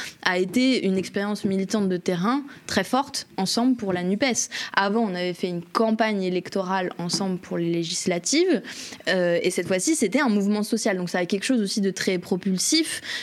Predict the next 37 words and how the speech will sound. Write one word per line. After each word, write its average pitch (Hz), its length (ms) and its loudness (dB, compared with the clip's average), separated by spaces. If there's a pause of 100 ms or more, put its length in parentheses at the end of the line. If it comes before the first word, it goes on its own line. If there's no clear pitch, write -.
(120)
Euh, 180 200 2
on 185 100 -2
sait 220 120 2
pourquoi 190 280 -2
on 185 80 -2
s-, - 200 -2
on 185 160 -2
le 180 80 4
fait. 311 320 2 (340)
Euh, 185 440 2
on 202 100 2
avait 196 220 2
l'horizon 190 380 -2
commun 196 400 -2
ensemble, 202 680 -2
euh, 175 160 -2
des 170 100 0
soixante 196 420 -2
ans, 311 120 2
donc 247 160 0
avec 175 160 -2
des 180 180 -2
amendements 180 380 -2
défendus 175 640 -2
en 175 100 -2
commun, 233 420 0 (320)
et 214 120 2
puis 190 180 -2
surtout 262 340 0
cette 175 220 -4
opposition 170 480 -2
à 165 40 0
la 165 80 2
réforme, 233 460 2
avec 175 280 0 (300)
en 208 140 4
plus 262 380 2